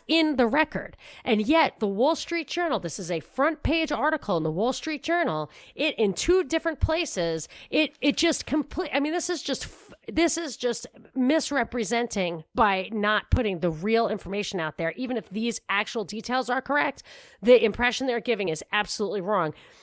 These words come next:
These are two quick quotes from that. It says, uh, "Google was a company formed in a garage in a San Francisco suburb in nineteen ninety-eight. Google started as a simple search engine aiming to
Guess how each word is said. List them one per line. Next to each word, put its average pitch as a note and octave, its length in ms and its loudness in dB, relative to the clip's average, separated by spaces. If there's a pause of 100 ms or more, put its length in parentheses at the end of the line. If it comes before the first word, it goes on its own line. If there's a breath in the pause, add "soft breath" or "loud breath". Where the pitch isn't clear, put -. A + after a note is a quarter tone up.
(120)
These B3+ 220 2
are C4 60 2
two C#4 480 -4 (120)
quick C4 220 -4
quotes B3+ 260 -4
from F3+ 120 -12
that. E3 200 -2
It G3+ 140 -4
says, G3 400 0 (260 loud breath)
uh, G3+ 320 4 (1080)
"Google E4 360 4
was A#3 160 4
a A3+ 80 4
company C#4 460 -2
formed B3 460 0
in A3+ 80 0
a G3+ 100 2
garage G3 720 0
in F#3 160 -2
a D#3+ 100 0
San G3 260 -4
Francisco F#3 520 -4
suburb D#3+ 640 -4
in E3+ 160 -6
nineteen F3 420 -6
ninety-eight. D#3+ 720 -8 (460 soft breath)
Google C#4 320 2
started B3 400 0
as F3+ 160 0
a F3+ 80 -2
simple C#4+ 440 -2
search A#3 360 -4
engine F3+ 460 -2
aiming A#3 340 0
to - 180 -8